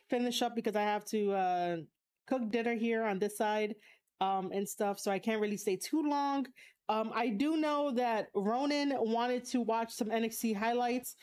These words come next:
We'll do that in the next one. We have the weekend, um, to, to do that, and then I'll talk about some more wrestling, but let's let's finish up A E W Dynamite, and that would be an A E W Dynamite show.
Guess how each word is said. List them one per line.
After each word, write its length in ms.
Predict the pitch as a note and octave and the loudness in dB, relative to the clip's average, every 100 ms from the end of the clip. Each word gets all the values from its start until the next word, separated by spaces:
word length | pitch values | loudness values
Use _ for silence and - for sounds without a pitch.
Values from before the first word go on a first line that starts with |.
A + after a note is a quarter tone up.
| - - | -20 -6
We'll 100 | G#3+ | -2
do 240 | A3 G3+ C4+ | 0 0 0
that 240 | C#4 C4+ | 2 2
in 80 | A3+ | 2
the 80 | A3+ | 2
next 300 | A3+ A#3+ - | 0 -2 -2
one. 160 | B3 | 0
We 100 | A3+ | 0
have 680 | G#3 - C4 C4+ C4 B3+ - _ _ _ | -2 -2 0 2 0 -2 -8 _ _ _
the 80 | A3 | 0
weekend, 760 | G#3 B3 B3+ B3 A#3+ A3+ A3+ - | 2 0 0 0 2 0 -2 -2
um, 720 | G#3 G3+ F#3+ F#3 F3+ F3+ F3 - | -2 0 0 0 0 0 -4 -6
to, 260 | - G#3 F#3+ | -2 0 -2
to 120 | G3 | -4
do 220 | F#3 A#3 | -2 0
that, 240 | A#3 A#3 | 0 0
and 80 | G#3 | 0
then 100 | G#3 | 0
I'll 80 | G#3 | 0
talk 220 | A3 A3+ | 0 -2
about 180 | A3+ A3 | 0 0
some 140 | A3+ | 0
more 160 | G#3 G3 | 0 2
wrestling, 400 | F#3 F3+ F3+ F3+ | 0 -2 -4 -2
but 100 | F3+ | 0
let's 340 | G#3+ G#3+ - - _ _ _ - | 0 -2 -14 -18 _ _ _ -4
let's 240 | A3 A3 - | -4 -4 -4
finish 280 | B3+ C#4+ D4+ | -2 0 0
up 240 | C4+ C4 C4 - _ _ _ - | 0 0 -6 -20 _ _ _ -4
A 40 | A3+ | 0
E 100 | A#3+ | 2
W 280 | A#3 A#3+ | 2 2
Dynamite, 600 | A3+ G#3+ G#3+ G3 F#3 E3 - | 0 0 2 2 0 -4 -4
and 200 | G3 G3 | -2 0
that 100 | G3+ | 2
would 100 | G#3 | 0
be 360 | G3+ G#3+ G#3 G3+ - _ _ _ - | 0 0 0 -2 -8 _ _ _ -4
an 120 | G#3 | -2
A 140 | - A3 | 0 0
E 20 | |
W 280 | A3+ A3+ A3+ | 0 0 0
Dynamite 380 | A3 A3 A#3 A3+ | 0 0 0 0
show. 360 | D4 C4 D#3+ | 0 0 -2